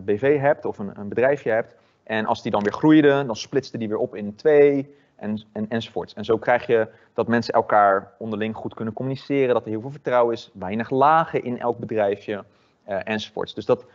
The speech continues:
dat hebben wij eigenlijk ook. Maar wij gaan, wij splitsen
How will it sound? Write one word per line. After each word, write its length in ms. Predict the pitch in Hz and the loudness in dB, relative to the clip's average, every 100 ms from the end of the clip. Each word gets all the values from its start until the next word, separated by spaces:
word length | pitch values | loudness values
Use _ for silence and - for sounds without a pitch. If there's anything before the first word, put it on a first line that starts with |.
| _ _ _ | _ _ _
dat 140 | - | -6
hebben 220 | 143 156 143 | 0 2 4
wij 120 | 143 | 6
eigenlijk 420 | 139 151 143 127 | 4 2 -2 -4
ook. 320 | 117 104 - - | -2 -2 -4 -20
Maar 220 | 117 107 | -8 -2
wij 180 | 107 123 | 2 2
gaan, 260 | 123 123 117 | 0 -8 -8
wij 160 | - 110 | -6 -6
splitsen 420 | - 151 - | -4 -6 -6